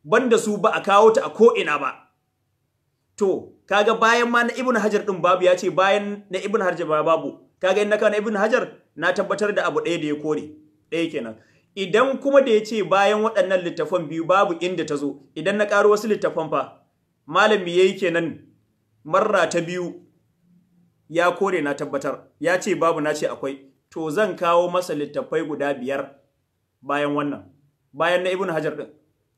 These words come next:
Banda Fatahul Bari zan ƙaro guda biyar na malamai wanda sun ambaci wannan maganar a ciki.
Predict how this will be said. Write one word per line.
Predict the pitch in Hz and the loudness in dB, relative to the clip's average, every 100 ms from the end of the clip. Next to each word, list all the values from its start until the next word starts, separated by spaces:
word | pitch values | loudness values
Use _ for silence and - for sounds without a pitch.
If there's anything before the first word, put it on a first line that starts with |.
| _ _ _ | _ _ _
Banda | 131 247 277 | -4 -2 -2
Fatahul | 202 208 190 151 | -2 -2 -2 -2
Bari | 156 165 | -2 -2
zan | 214 | -4
ƙaro | - 175 196 | 0 0 0
guda | 165 160 180 | -2 -2 -2
biyar | 143 147 170 - - _ - | -2 0 0 -2 -8 _ -8
na | 165 | -4
malamai | 185 160 139 139 139 - | 0 0 0 -2 -4 -10
wanda | 156 185 185 | -2 0 0
sun | - 196 | -2 -4
ambaci | 170 151 165 | -4 -4 -4
wannan | 165 151 | -4 -4
maganar | 135 143 127 | -4 -4 -6
a | |
ciki. | - - | -12 -16